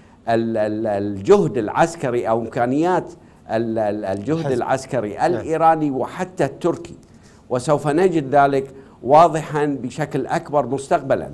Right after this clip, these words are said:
Speaker 1: الحدود الآن واضحة بين ال-، سوريا والعراق، وهي لم تعد ال-، ال-، الكوريدور أو السوبر هاي واي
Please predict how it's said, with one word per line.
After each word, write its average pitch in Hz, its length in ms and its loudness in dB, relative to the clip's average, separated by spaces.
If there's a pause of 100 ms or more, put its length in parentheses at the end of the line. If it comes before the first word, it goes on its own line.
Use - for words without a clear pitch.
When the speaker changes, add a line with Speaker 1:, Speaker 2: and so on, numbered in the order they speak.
(440)
Speaker 1:
الحدود 147 640 2
الآن 107 480 -2 (840)
واضحة 127 680 4 (120)
بين 143 540 0 (360)
ال-، 107 760 0
سوريا 156 540 0
والعراق، 143 640 0 (460)
وهي 127 360 4
لم 165 220 4
تعد 127 440 0 (420)
ال-، 117 260 -2
ال-، 113 280 0
الكوريدور 135 760 0
أو 98 160 -2
السوبر 160 440 0
هاي 143 340 2
واي 104 320 -4